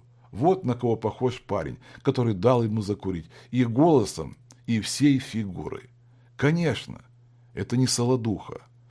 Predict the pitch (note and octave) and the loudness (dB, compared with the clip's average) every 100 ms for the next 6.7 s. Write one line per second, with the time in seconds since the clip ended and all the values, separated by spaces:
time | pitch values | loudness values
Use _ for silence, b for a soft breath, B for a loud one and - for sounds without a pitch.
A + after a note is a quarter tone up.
0 | - E3 D#3+ C#3+ B2+ E2+ G#2 B2+ C3 C3+ | 0 0 2 2 2 2 0 0 0 -2
1 | C3+ C3 C3 D#2+ - _ _ _ _ _ | 0 -2 -2 -4 -8 _ _ _ _ _
2 | _ _ F2 - F2 E2 C3 - A#2+ F#2 | _ _ -12 -10 -8 -4 -4 -4 -6 -6
3 | G#2+ G#2 - G2 - D2+ D#2 D#2 C2+ C#2+ | -6 -8 -4 -4 -4 -12 -12 -12 -14 -16
4 | - - b b D#2+ F2 G#2+ - A2 F#2+ | -18 -20 b b -6 -4 -2 -2 -4 -4
5 | G#2+ E2 C2 A#1 C2 G#2+ A2+ - _ _ | -6 -6 -8 -10 -8 -6 -6 -10 _ _
6 | _ _ _ _ - G#2 F3 | _ _ _ _ -6 -4 -4